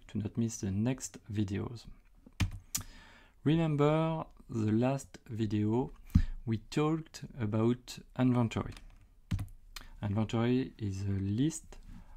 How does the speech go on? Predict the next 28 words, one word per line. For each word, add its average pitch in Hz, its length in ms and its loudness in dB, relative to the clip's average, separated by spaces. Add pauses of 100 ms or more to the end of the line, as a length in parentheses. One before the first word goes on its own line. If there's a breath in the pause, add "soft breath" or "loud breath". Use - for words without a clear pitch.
(100)
of 104 240 -4 (100)
target 127 380 2
servers. 120 680 2 (920 loud breath)
These 165 380 4
servers, 131 680 2
uh, 107 40 -4 (500)
can 104 260 4
be 104 120 2
grouped 123 420 4 (580 loud breath)
to - 120 -14
share 113 260 0
their 101 260 0
settings 135 560 -2
by, 110 280 0 (280)
by 107 400 2 (160)
variables. 104 640 0 (960 loud breath)
You 104 80 -6
can 104 260 -2
have 101 300 0
a 98 220 0
group 113 300 0 (120)
for 95 680 -2
web 101 260 -2
servers 139 600 0
and 101 220 -2
database 120 760 -2
or 101 380 -2
whatever. 95 560 -6